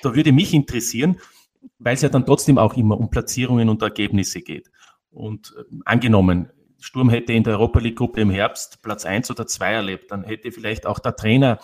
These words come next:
das ein oder andere Angebot schon bekommen. Und wie nimmt dann so ein Trainer, und in dem Fall frage ich jetzt den Chris, aber auch den Alfred, das auf, dass natürlich einer der wichtigsten Spieler, wirtschaftlich Top-Transfer, mitten in der Saison geht, aus der Sicht des Vereins nachvollziehbar einerseits, auf der anderen Seite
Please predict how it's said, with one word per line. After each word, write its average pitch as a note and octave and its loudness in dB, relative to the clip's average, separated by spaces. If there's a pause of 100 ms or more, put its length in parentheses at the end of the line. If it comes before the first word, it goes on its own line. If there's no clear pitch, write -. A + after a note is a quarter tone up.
(420)
das A#2+ -10
ein A2+ -2
oder A2 -2
andere G2 -2
Angebot G#2 -6
schon G2+ -6
bekommen. F#2 -8
Und G2 -10
wie B2 -4
nimmt D3+ 6
dann D3+ 4
so C3+ -2
ein A#2 0
Trainer, D3+ 0
und A2+ -2
in A2+ -12
dem A2 -4
Fall A2 -10
frage A#2 -4
ich A2+ -6
jetzt - -8
den G2+ -2
Chris, B2 -6
aber G#2+ 2
auch G2+ 0
den G#2+ 0
Alfred, F2+ -2
das C3 -2
auf, F2 -2
dass A2+ -6
natürlich B2 -6
einer A2+ -4
der G#2+ -8
wichtigsten - -10
Spieler, E3+ -10 (380)
wirtschaftlich C#3 -6
Top-Transfer, A#2+ -4 (460)
mitten F#3 4
in E3 4
der C#3+ -2
Saison A#2+ -2
geht, - -6 (560)
aus A2+ -6
der - -10
Sicht - -6
des - -6
Vereins G#2+ -2
nachvollziehbar C#3+ -2
einerseits, C3+ -2
auf - -8
der - -6
anderen C#3+ 0
Seite C#3+ -4